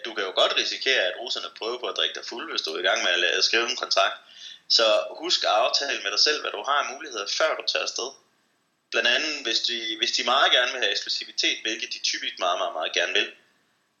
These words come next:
så, øh, så husk at sige, "Nå jamen, det kan vi godt være, at vi kan gøre det om aftenen, men husk, at så skal det måske være for et år ad gangen, med nogle salgstal, der gør dig glad,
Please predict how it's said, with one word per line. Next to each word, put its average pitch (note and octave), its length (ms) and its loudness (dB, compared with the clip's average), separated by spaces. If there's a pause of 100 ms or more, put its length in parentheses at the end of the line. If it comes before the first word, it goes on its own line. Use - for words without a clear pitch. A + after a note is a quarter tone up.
(260)
så, C#3+ 380 6
øh, G#2 520 2
så B2+ 180 0
husk - 320 -6
at A#2 80 -2
sige, A#2+ 200 -2
"Nå B2+ 140 2
jamen, A2+ 320 0
det C#3+ 100 -4
kan C#3+ 100 -4
vi C3 60 -2
godt D3 220 2
være, C#3 160 6
at C3 80 0
vi - 20 4
kan - 180 -6
gøre A2+ 220 4
det A#2+ 140 0
om F#2+ 140 0
aftenen, F#2 480 -2
men G#2+ 180 -8
husk, C3 280 -4 (100)
at F#2+ 140 0
så A#2 120 6
skal - 200 4
det G2 100 -4
måske G#2+ 320 2
være F2+ 200 4
for F#2+ 80 4
et F#2 60 4
år A2 240 2
ad G2 100 0
gangen, A#2 200 2 (420)
med G#2 100 -6
nogle F#2 140 -2
salgstal, A2 480 2
der G2+ 100 -2
gør F#2 100 2
dig G2 260 4
glad, G2+ 320 -2